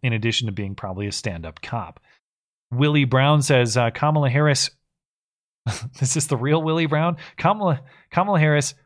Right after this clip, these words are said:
providing an example for young minority women everywhere, even if you don't possess any marketable skills, you can suck, I mean, start your career right to the middle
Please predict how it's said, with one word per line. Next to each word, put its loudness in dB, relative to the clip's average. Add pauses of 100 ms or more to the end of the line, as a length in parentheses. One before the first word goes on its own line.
(120)
providing 0
an 2
example 0
for -2
young 0
minority 2
women 2
everywhere, 0
even 0
if -2
you -2
don't 2
possess 2
any 0
marketable 0
skills, 2 (840)
you 4
can 0
suck, 0
I 2
mean, 2
start 0
your 0
career 2
right 0
to -2
the -2
middle 0